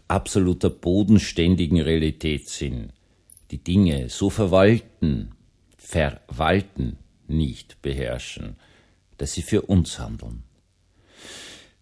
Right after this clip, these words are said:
Das wünsche ich uns allen von ganzem, ganzem Herzen und Ihnen einen ganz schönen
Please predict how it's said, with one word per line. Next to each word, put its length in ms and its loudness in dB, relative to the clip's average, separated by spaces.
Das 200 -6
wünsche 240 2
ich 120 -2
uns 220 2
allen 440 2
von 180 -6
ganzem, 440 -4
ganzem 360 -2
Herzen 400 0
und 140 -4
Ihnen 400 4
einen 80 -2
ganz 320 0
schönen 560 -2